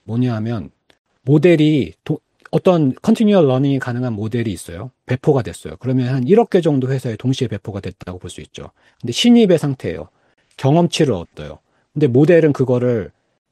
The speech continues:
다 얻잖아요. 물론 그걸 다 압축해내진 못하지만. 그래서 그 시행착오를 겪는 거가 되게 경험들이, 어, 한 번에 모여서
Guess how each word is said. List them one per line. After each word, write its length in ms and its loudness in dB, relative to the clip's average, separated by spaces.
다 340 0
얻잖아요. 640 -8
물론 380 4
그걸 260 0
다 300 -4
압축해내진 640 -8
못하지만. 640 -14
그래서 560 0
그 200 0
시행착오를 840 0
겪는 400 -2
거가 500 -8
되게 380 4
경험들이, 800 -2
어, 200 -12
한 220 4
번에 320 4
모여서 640 -6